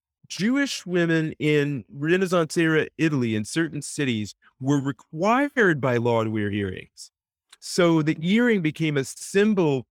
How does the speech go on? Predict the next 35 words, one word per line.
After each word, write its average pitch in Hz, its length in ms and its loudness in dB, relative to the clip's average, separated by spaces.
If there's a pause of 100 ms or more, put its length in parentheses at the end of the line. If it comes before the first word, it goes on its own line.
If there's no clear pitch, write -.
(140)
of 123 460 2
Judaism. 131 640 0 (300)
Now, 151 420 0 (100)
how 214 440 -2
that 175 200 0
happened 117 580 -2 (420)
was 156 480 -2 (300)
kind 147 240 0
of 156 300 -4 (640)
unusual. 156 1120 0 (260)
It 151 180 0
turned 233 300 2
out 190 160 2
that 160 120 0
in 143 120 0
certain 214 420 -2
parts 156 380 -2
of 131 100 -2
Italy, 120 300 0 (100)
earrings 135 300 -2
were 131 100 -4
worn 120 300 0
by 117 140 2
women 117 340 0
of 107 120 0
all 104 440 2 (100)
religions. 104 540 -4 (260)
In - 200 -6
other 240 240 4
parts 135 320 2
of 110 120 -2
Italy, 110 320 0
particularly 117 800 -2
northern 127 400 0
Italy, 107 380 -4